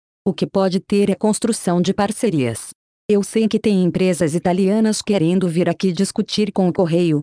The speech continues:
tem outras empresas brasileiras que querem discutir o Correio",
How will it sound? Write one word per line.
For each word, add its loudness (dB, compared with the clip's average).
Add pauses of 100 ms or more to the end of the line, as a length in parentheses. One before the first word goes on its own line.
(200)
tem 2
outras 0
empresas 0
brasileiras 0
que -2
querem 2
discutir -2
o 0
Correio", 2